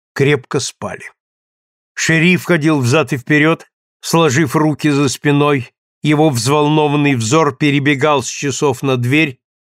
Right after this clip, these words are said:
ведшую в комнату присяжных. Случайно он поскользнулся на одной из скорлупок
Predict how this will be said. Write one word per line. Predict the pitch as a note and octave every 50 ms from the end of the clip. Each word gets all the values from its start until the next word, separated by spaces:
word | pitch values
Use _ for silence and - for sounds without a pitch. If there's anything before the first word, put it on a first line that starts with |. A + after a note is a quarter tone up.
| _ -
ведшую | A#2+ B2+ C#3+ C3+ B2+ - - - D3+ C#3 A#2
в | -
комнату | - - C3 C3+ C#3 C3+ C3 B2+ A#2+ C3+ A#2+
присяжных. | - B2+ B2 A2+ - - A#2 G#2 F2+ E2 F2 F2 - - - - - _ _ _ _ _ _ _ _ _ _ _ _ _ _ _ _ _ _ _ _
Случайно | - - F3+ F#3 F3 - - F#3+ F3+ E3 D#3 D#3 D#3+
он | D#3+ D#3+ C#3+ B2
поскользнулся | - F3 - - - F3 E3 D3+ C#3 D#3+ F3+ F3+ F3 D3 - - C#3+
на | C3+ C3+ C3
одной | C3 B2 C3 D3 C#3+ C3+
из | A#2+ -
скорлупок | - - - D#3+ D3 D#3 F3+ G3+ G3+ F3+ - - - -